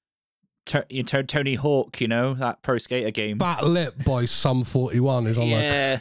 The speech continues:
Speaker 2: dad rock <laughs> anthems, and I'm like, "Oh my God." Like,
Speaker 1: Yeah.
Speaker 2: do you know what I mean? I was like, I was like, I was like a kid when, I was like, do you know what I mean? That's the stuff I was listening to when I was, like, a kid, like, slash teenager, and that's like, "Oh,
Speaker 1: Yeah.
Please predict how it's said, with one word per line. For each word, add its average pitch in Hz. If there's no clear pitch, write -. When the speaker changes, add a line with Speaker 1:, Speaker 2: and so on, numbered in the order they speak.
Speaker 2:
dad 127
rock 131
<laughs> -
anthems, 113
and 110
I'm 113
like, 113
"Oh 139
my 104
God." 127
Like, 113
Speaker 1:
Yeah. 104
Speaker 2:
do 101
you 147
know 143
what 170
I 165
mean? 151
I 175
was 165
like, 151
I 151
was 147
like, 143
I 135
was 139
like 120
a -
kid 143
when, 117
I 113
was 135
like, 143
do -
you 151
know 139
what -
I -
mean? 139
That's 139
the 143
stuff 139
I 143
was 135
listening 123
to 131
when 120
I 123
was, 123
like, 123
a 135
kid, 123
like, 120
slash 120
teenager, 120
and 156
that's 131
like, 131
"Oh, 127
Speaker 1:
Yeah. 117